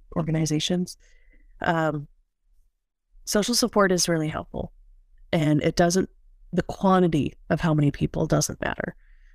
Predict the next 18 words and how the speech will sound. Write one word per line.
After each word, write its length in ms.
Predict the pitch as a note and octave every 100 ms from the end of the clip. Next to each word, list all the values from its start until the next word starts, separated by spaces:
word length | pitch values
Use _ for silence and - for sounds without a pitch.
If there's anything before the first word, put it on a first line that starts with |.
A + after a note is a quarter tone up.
| -
You 80 | -
feel 120 | F#3
like, 180 | F3 D#3+
"Well, 140 | E3+ E3
I 60 |
don't 200 | E3 E3
feel 160 | - F3
like 160 | E3
I 60 | E3+
have 260 | E3+ E3 D#3+
any 180 | D#3
friends. 440 | D3+ D#3+ D3 D3 D#3
I 80 | D#3
don't 180 | D#3
feel 180 | - D#3+
like 160 | D#3 D#3 -
I," 60 | - - - _ _ _ _ _ _ _ -
well, 340 | G3+ A#3 D#4+